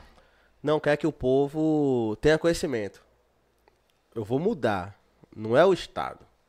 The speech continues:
Eu diria a você que é o governo, é diferente um pouco. Porque eu vejo o nosso empenho lá pra,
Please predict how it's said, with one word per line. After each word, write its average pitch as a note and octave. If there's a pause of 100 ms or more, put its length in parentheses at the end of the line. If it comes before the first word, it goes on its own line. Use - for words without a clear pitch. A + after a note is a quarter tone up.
(1900)
Eu G#2
diria A2
a B2
você A#2+
que -
é -
o C#3+
governo, G2+
é -
diferente G#2
um F2
pouco. - (1700)
Porque A#2+
eu D#3
vejo G#3
o -
nosso C#3
empenho G#2+
lá F#2
pra, F#2+